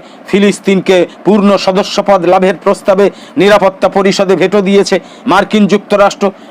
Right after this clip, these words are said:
পনেরো সদস্যের নিরাপত্তা পরিষদ বৃহস্পতিবার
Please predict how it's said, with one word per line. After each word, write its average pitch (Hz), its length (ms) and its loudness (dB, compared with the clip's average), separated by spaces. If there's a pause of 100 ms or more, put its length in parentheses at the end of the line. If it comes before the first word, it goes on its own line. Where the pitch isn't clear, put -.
পনেরো 208 300 0
সদস্যের 190 580 -2
নিরাপত্তা 202 520 0
পরিষদ 202 500 0 (420)
বৃহস্পতিবার 202 720 2